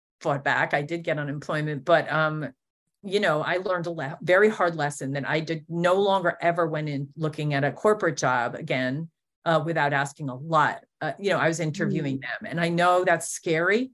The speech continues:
Speaker 1: I go back, you, when you say about how women, you know, the, sometimes we go in, we start our lives with a lot of perfectionism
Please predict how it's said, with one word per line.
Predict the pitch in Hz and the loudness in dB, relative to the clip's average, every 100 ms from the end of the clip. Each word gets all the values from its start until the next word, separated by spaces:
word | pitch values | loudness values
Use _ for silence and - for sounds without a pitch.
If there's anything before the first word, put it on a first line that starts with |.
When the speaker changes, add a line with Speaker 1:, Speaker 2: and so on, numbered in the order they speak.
| _ 180 | _ -6
Speaker 1:
I | |
go | 160 165 | -4 -2
back, | 160 156 | 0 0
you, | 175 | -4
when | 160 156 | -4 -4
you | |
say | 151 180 165 | -2 0 2
about | 151 139 | 2 0
how | - 147 | 0 -4
women, | 151 151 151 147 - 165 160 | -2 -2 -2 -4 -10 -14 -6
you | 160 | -2
know, | 135 | -2
the, | 131 - | -4 -6
sometimes | - 160 160 160 | -4 -2 -2 -2
we | 160 | -2
go | 147 147 | 0 0
in, | 147 143 139 | -2 -2 -4
we | 156 | -8
start | - 160 151 | 2 4 4
our | 151 | 4
lives | 147 143 135 139 | 2 2 0 0
with | 143 | -2
a | |
lot | 139 127 | -2 -2
of | - | -6
perfectionism | 139 120 - - 180 180 208 214 | -8 -8 -6 -6 -4 0 2 2